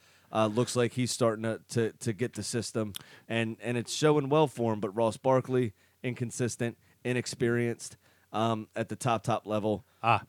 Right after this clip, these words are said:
Speaker 2: Billy Gilmore.
Speaker 1: Billy Gilmore.
Speaker 2: So not White Gale at
Speaker 1: No,
Speaker 2: all.
Speaker 1: not even close.
Speaker 2: Not even close.
Speaker 1: Not even
Speaker 2: I'm
Speaker 1: fucking close.
Speaker 2: fucking terrible.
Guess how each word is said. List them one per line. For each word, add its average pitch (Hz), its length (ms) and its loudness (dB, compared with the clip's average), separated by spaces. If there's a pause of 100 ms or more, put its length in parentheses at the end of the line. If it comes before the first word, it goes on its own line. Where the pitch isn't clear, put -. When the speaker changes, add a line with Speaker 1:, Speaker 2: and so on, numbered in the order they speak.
(140)
Speaker 2:
Billy 139 280 8
Gilmore. 107 540 4 (260)
Speaker 1:
Billy 131 220 0
Gilmore. 117 200 0
Speaker 2:
So 117 160 10
not 110 380 6
White 104 300 6
Gale 101 380 6
at 104 80 8
Speaker 1:
No, 104 60 10
Speaker 2:
all. 110 200 10
Speaker 1:
not 120 180 6
even 127 140 2
close. 127 420 2
Speaker 2:
Not 151 160 10
even 131 200 8
close. 113 160 0 (100)
Speaker 1:
Not 113 220 6
even 135 120 6
Speaker 2:
I'm 135 80 6
Speaker 1:
fucking 113 300 6
close. 101 160 -4
Speaker 2:
fucking 107 300 4
terrible. 92 420 2